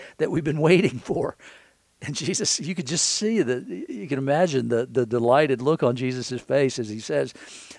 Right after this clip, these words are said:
"Because I said to you, I saw you under the fig tree, do you believe? You'll see greater things than these." I mean, it's just like, "That's the least little thing I could have done to authenticate myself to you.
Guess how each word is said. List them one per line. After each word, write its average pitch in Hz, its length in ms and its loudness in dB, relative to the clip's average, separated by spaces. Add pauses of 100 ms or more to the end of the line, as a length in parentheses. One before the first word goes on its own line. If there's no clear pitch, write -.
"Because 160 260 2
I 151 80 10
said 151 280 8
to 175 60 6
you, 160 120 12
I 120 40 10
saw 139 200 6
you 160 200 2
under 156 140 4
the 120 80 2
fig 135 320 4
tree, 277 400 4 (200)
do 127 80 -2
you 170 100 2
believe? 165 640 2 (420)
You'll 165 140 0
see 208 160 0
greater 160 340 0
things 160 420 0
than 113 180 0
these." 123 520 2 (340)
I 156 40 -8
mean, 143 140 -4
it's 135 100 -6
just 139 120 -8
like, 127 220 -2
"That's 156 200 2
the 143 100 0
least 156 680 2
little 123 300 2
thing 147 420 -2
I 120 80 2
could 147 160 2
have 104 240 0
done 117 460 2
to 113 100 0
authenticate 120 580 2
myself 113 500 -2
to 117 100 -2
you. 104 160 -2